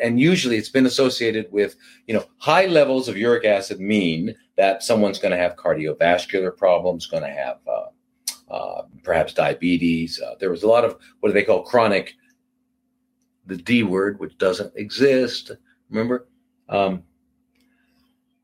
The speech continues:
but the chronic thing. So, um, and by the way, the, uh, these, uh, these, uh, scientists who, um, were able to, uh, look in the back, in the past,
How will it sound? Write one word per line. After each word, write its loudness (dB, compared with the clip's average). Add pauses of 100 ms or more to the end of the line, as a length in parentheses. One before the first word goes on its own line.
(420)
but 2
the 4
chronic 0
thing. -6
So, -2
um, 0 (800)
and -4
by 4
the 2
way, 4
the, 2
uh, 2
these, -4
uh, 0 (120)
these, -10
uh, 0
scientists 0
who, -4
um, -12 (2750)
were 2
able 2
to, -8
uh, -10 (1120)
look 0
in 2
the -2
back, 2
in -2
the -4
past, -2